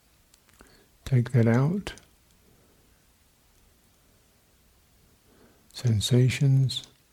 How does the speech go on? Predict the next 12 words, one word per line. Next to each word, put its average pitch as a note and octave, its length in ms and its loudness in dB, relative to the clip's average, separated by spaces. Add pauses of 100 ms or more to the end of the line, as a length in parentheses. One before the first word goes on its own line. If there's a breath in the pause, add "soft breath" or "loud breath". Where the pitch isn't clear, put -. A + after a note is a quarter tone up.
(1300 soft breath)
And A#2+ 400 6
what C3 120 0
we A#2+ 120 2
call A#2 440 4
a, A2+ 40 4
a D3 200 0
mental A#2+ 540 4
tone C3 500 2
or G#2+ 180 2
a G#2+ 60 0
felt B2+ 400 -2
sense - 600 0